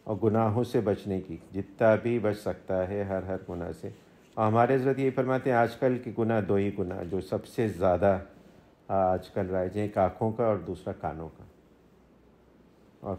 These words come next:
कानों का ये कि ऐसी चीज़ें सुनना जो नहीं सुननी चाहिए,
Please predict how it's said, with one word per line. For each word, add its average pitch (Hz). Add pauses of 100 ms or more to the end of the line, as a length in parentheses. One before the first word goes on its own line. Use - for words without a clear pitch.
कानों 101
का 120
ये 107
कि 98
ऐसी 95
चीज़ें 98
सुनना 104
जो 98
नहीं 87
सुननी 98
चाहिए, 101